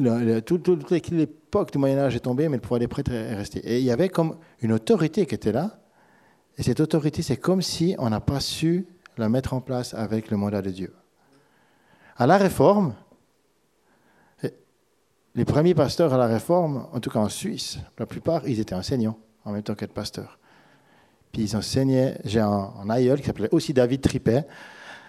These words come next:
euh, qui était pasteur et instituteur, euh, au, au début de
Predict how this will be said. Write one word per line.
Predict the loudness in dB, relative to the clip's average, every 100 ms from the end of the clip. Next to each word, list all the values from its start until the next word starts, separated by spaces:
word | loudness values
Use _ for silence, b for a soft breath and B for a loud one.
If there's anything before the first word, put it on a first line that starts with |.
| B -4
euh, | -2 0
qui | 2
était | 2
pasteur | 4 2 4 4 6
et | 4
instituteur, | 2 0 -2 -2 0 0 -2 -10 B B B B B _
euh, | -6 -2 -2 -2 -2 -4 -4
au, | -4 -4 -2
au |
début | 0 2 2
de | 2 2 2 2 0 -2